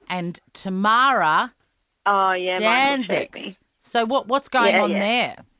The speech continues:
Speaker 2: I don't know. I think Tamara was actually having a birthday in Melbourne,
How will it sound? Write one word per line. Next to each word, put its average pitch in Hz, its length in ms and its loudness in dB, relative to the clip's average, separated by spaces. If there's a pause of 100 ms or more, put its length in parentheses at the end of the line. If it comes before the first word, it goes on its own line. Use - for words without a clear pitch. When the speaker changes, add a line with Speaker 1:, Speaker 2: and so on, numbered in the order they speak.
(1300)
Speaker 2:
I 494 80 2
don't 508 140 2
know. 370 300 0
I 302 80 0
think 359 300 -6
Tamara 277 300 0
was 247 140 -2
actually 226 280 -4
having 214 300 -14
a 196 120 -16
birthday 196 500 0
in 185 140 -6
Melbourne, 190 500 0